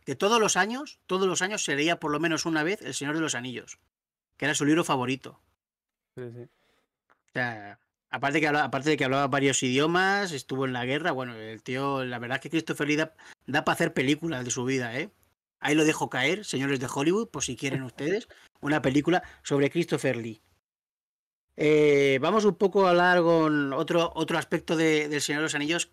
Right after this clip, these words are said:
Speaker 1: que para mí también es de lo mejor de la historia del cine, que es su banda sonora, ¿vale?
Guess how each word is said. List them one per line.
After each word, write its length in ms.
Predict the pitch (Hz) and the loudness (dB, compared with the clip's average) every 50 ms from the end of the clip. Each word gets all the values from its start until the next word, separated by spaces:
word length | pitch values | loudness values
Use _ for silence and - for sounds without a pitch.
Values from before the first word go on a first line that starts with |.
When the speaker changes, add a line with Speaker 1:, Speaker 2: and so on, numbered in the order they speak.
| _ _ | _ _
Speaker 1:
que 380 | _ - 135 123 123 123 123 - _ _ _ _ _ _ _ | _ -6 -4 -4 -4 -6 -6 -10 _ _ _ _ _ _ _
para 180 | - 117 117 120 | -6 -4 -4 -2
mí 220 | 131 139 151 151 | 0 0 0 0
también 240 | - - 135 143 143 | 0 0 0 0 0
es 120 | 131 120 | 0 -2
de 80 | 120 127 | -2 -2
lo 80 | 127 123 | -2 -2
mejor 380 | 123 120 - - 143 143 135 | -4 -4 -2 0 0 0 0
de 120 | 131 135 131 | -2 -4 -4
la 80 | 131 | -2
historia 320 | 123 - - - 139 139 131 | -4 -6 -6 -6 -4 -4 -4
del 120 | 131 120 | -4 -4
cine, 220 | 131 139 160 165 - - _ _ | -2 -2 -2 -2 -4 -10 _ _
que 100 | - - | -8 -4
es 60 | 131 - | -4 -2
su 140 | - 135 | -2 -2
banda 260 | 127 139 135 127 127 123 | -2 -2 -2 -2 -2 -4
sonora, 480 | - 120 117 117 123 139 170 247 - _ _ _ _ _ _ _ _ _ _ _ _ _ _ _ _ _ - | -4 -6 -6 -6 -4 -4 -4 -4 -6 _ _ _ _ _ _ _ _ _ _ _ _ _ _ _ _ _ -6
¿vale? 320 | 127 117 131 170 233 240 | -2 0 0 0 -2 -4